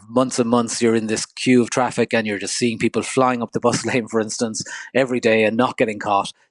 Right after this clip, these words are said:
That is going to make behaviour worse. Same thing with mobile phone use, where, you know, you see people every day using mobile phones and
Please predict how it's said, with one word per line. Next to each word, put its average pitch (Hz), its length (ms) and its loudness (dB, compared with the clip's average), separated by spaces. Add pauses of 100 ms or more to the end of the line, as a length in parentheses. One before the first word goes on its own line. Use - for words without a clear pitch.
That 139 200 2
is 120 120 -2
going 113 240 0
to 104 200 -6
make 98 280 -8
behaviour 95 360 -6
worse. 107 520 0 (320)
Same 117 280 0
thing 104 280 -2
with 95 100 -4
mobile 92 240 -2
phone 185 280 0
use, 175 340 0
where, 110 300 2 (280)
you 107 80 -4
know, 95 80 -6
you 104 140 -6
see 110 240 -2
people 104 280 -4
every 117 200 2
day 110 120 2
using 107 240 -2
mobile 101 280 0
phones 98 420 -2
and 95 200 -4